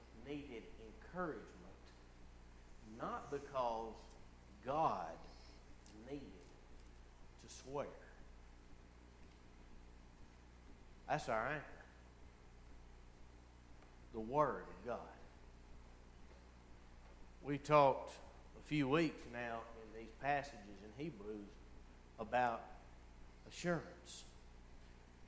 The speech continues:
If you want to attain assurance of your salvation, go to the Word. Those of us in the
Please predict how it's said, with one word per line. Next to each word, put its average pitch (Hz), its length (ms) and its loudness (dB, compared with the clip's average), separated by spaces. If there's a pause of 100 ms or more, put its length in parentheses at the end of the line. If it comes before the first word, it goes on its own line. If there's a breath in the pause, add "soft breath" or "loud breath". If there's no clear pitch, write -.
(1400)
If 147 80 -4
you 165 100 6
want 156 380 10 (1120)
to 139 80 0
attain 127 680 -2 (400)
assurance 165 380 2 (1200)
of 120 200 2
your 139 360 6 (160)
salvation, 127 560 4 (1200)
go 147 340 6 (1120)
to 131 60 -4
the 123 60 -4
Word. 139 360 -2 (2750)
Those 127 220 0
of 135 200 4
us - 120 -6
in 131 120 -4
the 117 60 -4